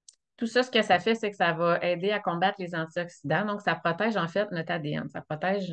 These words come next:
notre corps au complet. On va avoir une meilleure vitalité et une meilleure énergie, hein, c'est le sujet de notre,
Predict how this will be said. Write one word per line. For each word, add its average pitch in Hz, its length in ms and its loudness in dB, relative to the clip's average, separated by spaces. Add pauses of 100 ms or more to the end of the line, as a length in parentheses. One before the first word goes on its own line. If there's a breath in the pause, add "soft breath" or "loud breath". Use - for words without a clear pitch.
notre 147 600 -6
corps 185 380 0
au 202 100 -2
complet. 147 460 -4 (500)
On 151 80 -2
va 156 80 6
avoir 160 160 4
une 147 120 2
meilleure 254 300 4
vitalité 202 640 -2
et 214 260 -2
une 160 280 0
meilleure 233 340 4
énergie, 165 500 -2 (120)
hein, 208 260 0
c'est 247 220 -2
le 202 200 0
sujet 196 480 -4 (120)
de 175 160 4
notre, 170 400 -2